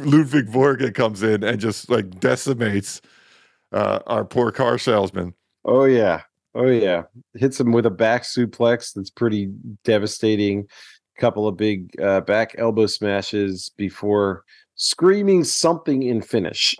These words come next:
Speaker 2: <laughs>
Speaker 1: Yes.
Speaker 2: And of course, anybody that's not from the U S A is a bad guy, so the, the audience is booing him for most of this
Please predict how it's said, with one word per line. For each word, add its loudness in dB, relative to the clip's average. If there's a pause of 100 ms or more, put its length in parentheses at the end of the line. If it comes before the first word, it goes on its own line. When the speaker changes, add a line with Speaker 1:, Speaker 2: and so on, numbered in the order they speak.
(140)
Speaker 2:
<laughs> 2 (320)
Speaker 1:
Yes. 0 (240)
Speaker 2:
And 2
of -4
course, 2
anybody 4
that's -2
not 0
from -4
the -2
U 2
S -2
A 2
is -4
a -6
bad 0
guy, 0
so -4
the, -8 (140)
the -6
audience 0
is -8
booing -2 (200)
him -6 (100)
for -2
most 0
of -4
this -2